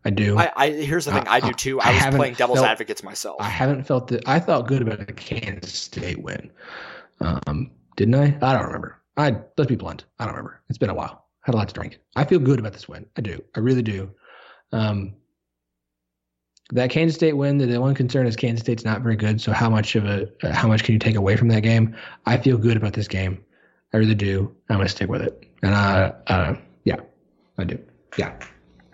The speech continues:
Speaker 2: No, I'm gonna stick with an Oklahoma State win. What's your score prediction? Then we'll go into our favorite thing to predict bef-, besides the score.
Speaker 1: So, um, I will have to pick this game on Friday on my show. Um, I'm just gonna be blunt.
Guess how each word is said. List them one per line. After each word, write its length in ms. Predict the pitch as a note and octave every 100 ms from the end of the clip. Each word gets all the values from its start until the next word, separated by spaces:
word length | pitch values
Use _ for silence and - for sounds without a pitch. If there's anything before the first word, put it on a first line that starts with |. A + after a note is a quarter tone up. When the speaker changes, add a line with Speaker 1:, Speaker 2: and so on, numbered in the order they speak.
| _ -
Speaker 2:
No, 160 | C#3 C#3
I'm 60 | A#2
gonna 160 | G3+
stick 180 | - A3
with 80 | D#3+
an 80 | D3+
Oklahoma 280 | C#3 C#3
State 260 | - B2+ A#2
win. 160 | A#2+ A#2+
What's 180 | D3
your 100 | D3+
score 240 | - C#3 B2
prediction? 520 | A#2+ A2+ G#2+ A#2 A2
Then 100 | A2
we'll 80 | A2
go 140 | A#2
into 140 | A#2 A2
our 100 | G#2
favorite 400 | B2+ B2 A2+ A2
thing 160 | G2+
to 40 | F2+
predict 380 | G#2+ G2+ -
bef-, 280 | - - -
besides 400 | B2 - A2+ -
the 60 | -
score. 320 | - D#2 - _ _ _
Speaker 1:
So, 500 | - C3+ C3 B2+ - - - - B2+
um, 220 | B2+ B2 B2+
I 120 | C#3
will 180 | D3 F3+
have 100 | F3+
to 60 | F3
pick 140 | E3+
this 120 | D#3+
game 220 | D3+ D3
on 100 | C3
Friday 500 | B2+ - C3 B2+ C3
on 60 | B2+
my 140 | G#2+
show. 460 | G#2+ - C#3 C#3+ C#3+ - - - - - -
Um, 400 | A2 G#2+ G#2 G2 -
I'm 80 | B2
just 100 | C#3+
gonna 120 | C3+
be 40 |
blunt. 300 | A#2+ C3 A2